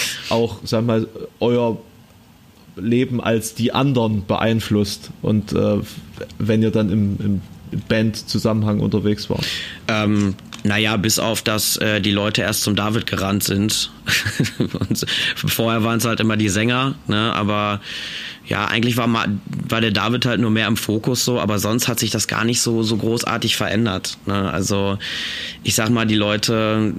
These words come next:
Speaker 2: die jetzt hier, äh, Bachelorette oder Dschungelcamp oder sowas geguckt haben, das sind ja jetzt nicht zwangsläufig die Leute, die jetzt auch wirklich unsere Musik mögen oder, oder gemocht haben in dem Fall. Also so wirklich viel hat sich da eigentlich nicht verändert. Ich glaube, beim David hat sich alles verändert, bei uns jetzt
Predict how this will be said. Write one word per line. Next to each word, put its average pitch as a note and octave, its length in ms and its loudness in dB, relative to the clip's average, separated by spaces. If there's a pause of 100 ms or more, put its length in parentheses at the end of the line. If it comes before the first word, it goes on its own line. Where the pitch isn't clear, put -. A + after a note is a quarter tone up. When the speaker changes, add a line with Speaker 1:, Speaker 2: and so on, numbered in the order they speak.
(320)
Speaker 2:
die G#2+ 180 0
jetzt G#2 220 0
hier, G#2 460 2
äh, G2 40 0
Bachelorette G#2 540 0
oder G#2 200 0
Dschungelcamp A2+ 500 0
oder A2 160 0
sowas G#2+ 280 0
geguckt A2+ 380 -4
haben, A2 300 0
das G2+ 160 0
sind A2+ 160 2
ja A#2 60 2
jetzt G#2+ 220 0
nicht - 300 -2 (120)
zwangsläufig A2 680 0
die G#2+ 80 0
Leute, G2+ 360 0
die G2 240 2
jetzt G2 200 0
auch F2+ 120 -4
wirklich G2 280 -2
unsere G2+ 260 2
Musik G2+ 580 2
mögen F#2+ 500 2
oder, G2 400 0 (220)
oder F#2+ 180 -2
gemocht F#2+ 420 -2
haben G2 240 0
in G2 120 2
dem G2 160 0
Fall. G2+ 360 -2 (800)
Also C3 240 2
so C3 180 2
wirklich D3+ 300 2
viel C3 340 2
hat A#2+ 100 -2
sich A2+ 140 0
da G#2 140 0
eigentlich G2 300 2
nicht G2 180 2
verändert. - 580 -4 (100)
Ich B2+ 120 -4
glaube, A2 300 0
beim G#2 180 2
David G#2 280 0
hat G#2 140 -2
sich G2+ 160 -2
alles G#2 240 0
verändert, G2+ 400 0
bei G2+ 80 -2
uns F#2+ 300 -2
jetzt - 380 -2